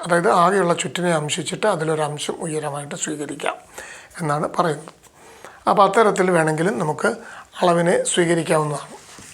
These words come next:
ഇതിനകത്ത്, ഏഹ്, അതിൻ്റെ കൂടെ ഒരംശം കൂട്ടുകയോ കുറയ്ക്കുകയോ കൂടി ചെയ്യാം എന്ന് പറയുന്നുണ്ട്. ആഹ്, ഇനിയും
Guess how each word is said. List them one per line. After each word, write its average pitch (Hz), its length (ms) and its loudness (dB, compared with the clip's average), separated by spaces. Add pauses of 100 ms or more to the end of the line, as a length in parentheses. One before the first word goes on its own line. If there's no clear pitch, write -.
(3000)
ഇതിനകത്ത്, 202 560 6 (340)
ഏഹ്, 185 800 4
അതിൻ്റെ 202 320 4
കൂടെ 196 260 2
ഒരംശം 196 520 4
കൂട്ടുകയോ 202 480 2
കുറയ്ക്കുകയോ 196 440 4
കൂടി 196 260 2 (120)
ചെയ്യാം 185 420 2
എന്ന് 180 140 2
പറയുന്നുണ്ട്. 151 480 2 (1000)
ആഹ്, 156 600 4 (420)
ഇനിയും 226 460 4